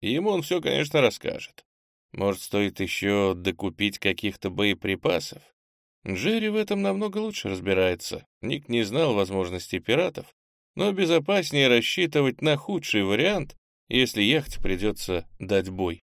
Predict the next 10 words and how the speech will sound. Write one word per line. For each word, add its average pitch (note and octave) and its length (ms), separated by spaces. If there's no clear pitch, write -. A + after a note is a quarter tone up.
И F3+ 140
спасательную F3+ 800
капсулу B2+ 640
лучше A#2 260
протестировать A2 840
заранее, G2 760
от G2+ 140
греха G2+ 420
подальше. F2+ 680
Хм, F2+ 400